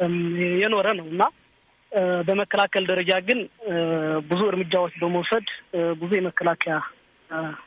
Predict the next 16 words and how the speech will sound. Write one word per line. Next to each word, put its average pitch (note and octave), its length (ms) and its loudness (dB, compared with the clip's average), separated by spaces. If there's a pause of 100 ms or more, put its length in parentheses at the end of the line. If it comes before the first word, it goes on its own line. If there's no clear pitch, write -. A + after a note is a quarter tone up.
(120)
እርምጃዎች E3 480 0
በመውሰድ፣ E3+ 440 -2 (560)
እ፣ F#3 140 2
ወደ F3+ 200 2
ጥሩ F#3+ 180 -6
ደረጃ F#3 320 0
መምጣት F3+ 320 0
ይቻላል። G3 320 4
ከዚህ G3+ 260 0
አንጻር G#3+ 260 4
ጥሩ G3+ 200 0
ስራ G3 180 4
ተሰርቷል F#3 480 0
ለማለት F3+ 360 0
ተፈልጎ F3+ 460 -2
ነው። A3+ 140 -2